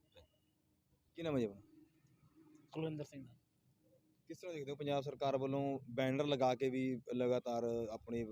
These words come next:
Speaker 1: ਜੋ ਹੈ ਐਡ ਕੀਤੀ ਜਾਂਦੀ ਹੈ ਕਿ ਟੀਚਰਾਂ ਨੂੰ ਪੱਕੇ ਕਰ ਦਿੱਤਾ ਗਿਆ ਹੈ, ਸੈਲਰੀਆਂ ਵਧਾ ਦਿੱਤੀਆਂ ਗਈਆਂ?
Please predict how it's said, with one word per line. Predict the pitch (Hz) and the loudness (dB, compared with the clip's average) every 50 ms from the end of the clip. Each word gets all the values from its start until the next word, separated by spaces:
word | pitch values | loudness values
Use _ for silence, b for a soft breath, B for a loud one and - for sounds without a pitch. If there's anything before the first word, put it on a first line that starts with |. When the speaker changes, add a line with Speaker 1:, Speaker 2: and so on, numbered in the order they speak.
| 101 110 110 | -8 -10 -6
Speaker 1:
ਜੋ | 107 113 113 | -4 -4 -4
ਹੈ | 113 113 110 113 107 - _ _ _ _ _ _ _ - - | -2 -2 -4 -4 -4 -6 _ _ _ _ _ _ _ -4 0
ਐਡ | 120 123 131 139 | 2 2 2 2
ਕੀਤੀ | 127 127 113 - 123 | 0 -2 -6 -4 -2
ਜਾਂਦੀ | 120 113 110 110 107 107 | -2 -2 -2 -4 -4 -4
ਹੈ | 107 107 107 | -4 -4 -6
ਕਿ | - - 113 110 110 104 - | -6 -6 -6 -6 -6 -4 -4
ਟੀਚਰਾਂ | 123 117 107 - 123 120 | -6 -6 -4 -4 -4 -4
ਨੂੰ | 120 113 | -4 -6
ਪੱਕੇ | - 107 - 117 110 | -8 -8 -6 -6 -4
ਕਰ | 98 107 107 | -4 -4 -8
ਦਿੱਤਾ | 101 - 117 113 110 | -6 -6 -4 -4 -4
ਗਿਆ | 107 104 | -4 -4
ਹੈ, | 104 104 | -6 -6
ਸੈਲਰੀਆਂ | 104 - - 120 120 123 127 123 | -8 -8 -6 -6 -4 -2 0 0
ਵਧਾ | 127 131 117 | 0 0 -2
ਦਿੱਤੀਆਂ | 107 - - 117 113 | -4 -6 -8 -8 -8
ਗਈਆਂ? | 107 104 101 98 | -8 -10 -12 -14